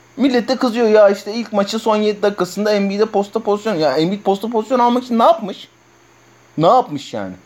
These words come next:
Posta top sokacak oyuncun yok. Posta pozisyon alacak oyuncun yok.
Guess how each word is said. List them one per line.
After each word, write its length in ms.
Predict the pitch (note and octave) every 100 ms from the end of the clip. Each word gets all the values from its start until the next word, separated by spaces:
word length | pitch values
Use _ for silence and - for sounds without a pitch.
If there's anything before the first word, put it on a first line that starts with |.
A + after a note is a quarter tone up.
| _ _ _ _ -
Posta 320 | F#3+ G#3+ B3+
top 180 | A#3+ C4+
sokacak 380 | C#4 B3 A#3 A#3+
oyuncun 300 | A#3+ A#3+ A#3
yok. 280 | A3 C#4 - _ _ _ _ _ _ -
Posta 340 | B3 A#3+ C4+
pozisyon 340 | C#4 C4 C4+ C4+
alacak 340 | B3 B3 C4
oyuncun 420 | C4 B3+ B3 B3
yok. 140 | D3+